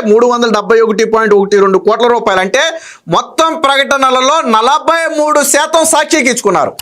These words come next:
సాక్షి కంటే అత్యధిక సర్క్యులేషన్ ఉన్నటువంటి పత్రిక ఈనాడు. ఈనాడుకు ఇవ్వనన్ని అడ్వర్టైజ్మెంట్లు, ఈనాడుకి ఇవ్వనన్ని, ఇవ్వనన్నటువంటి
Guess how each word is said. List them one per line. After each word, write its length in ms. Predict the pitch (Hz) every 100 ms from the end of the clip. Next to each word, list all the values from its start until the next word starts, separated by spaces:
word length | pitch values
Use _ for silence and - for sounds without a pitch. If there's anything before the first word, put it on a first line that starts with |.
| -
సాక్షి 520 | - 208 277 294 320
కంటే 360 | 277 302 - 302
అత్యధిక 500 | 285 262 294 294 277
సర్క్యులేషన్ 560 | 285 277 269 294 285 277
ఉన్నటువంటి 400 | 277 269 269 262
పత్రిక 340 | 262 262 269
ఈనాడు. 760 | 294 247 302 294 190 - - _ _ _ - - -
ఈనాడుకు 720 | 185 269 311 311 302 302 302
ఇవ్వనన్ని 680 | 277 269 277 269 254 247 220
అడ్వర్టైజ్మెంట్లు, 840 | 202 247 285 285 254 240 202 262
ఈనాడుకి 520 | 247 247 277 277 269
ఇవ్వనన్ని, 500 | 254 254 247 233 220
ఇవ్వనన్నటువంటి 840 | 208 220 226 214 208 208 202 196 180